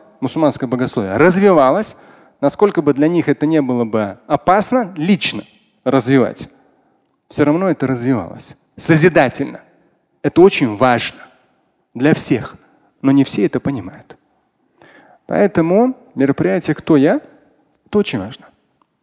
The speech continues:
У вас есть не мусульмане, знакомые, интересующиеся исламом. Там будут понят-, подняты очень интересные современные темы. По крайней мере, наши дети. Мои все пойдут. Обязательно организуйтесь. Это важно.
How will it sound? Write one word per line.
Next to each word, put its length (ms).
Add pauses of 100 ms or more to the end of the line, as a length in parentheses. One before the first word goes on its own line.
(1040)
У 80
вас 200
есть 160
не 140
мусульмане, 640 (640)
знакомые, 460
интересующиеся 680
исламом. 360 (200)
Там 120
будут 160
понят-, 540
подняты 400
очень 320
интересные 420
современные 520
темы. 280 (600)
По 100
крайней 220
мере, 100
наши 320
дети. 360 (160)
Мои 200
все 180
пойдут. 400 (1400)
Обязательно 680
организуйтесь. 720 (400)
Это 240
важно. 380